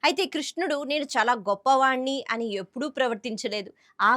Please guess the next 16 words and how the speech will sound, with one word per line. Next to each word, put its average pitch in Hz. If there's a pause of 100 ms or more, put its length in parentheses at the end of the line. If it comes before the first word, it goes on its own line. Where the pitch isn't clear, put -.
(120)
గోపబాలులతో 208
చక్కగా 262
ఆడుకుంటూ 214
సాగిపోయేది 220 (120)
ఆయన 196
జీవితం. 190 (480)
ఒకరోజు 370
కృష్ణ 254
పరమాత్మ, 269
అంటే 226
ఒకరోజేమిటి, 311
ప్రతిరోజు 277 (380)
ఆ 226
గోవుల్ని 294
తీసుకుని 262
వెళుతూ 226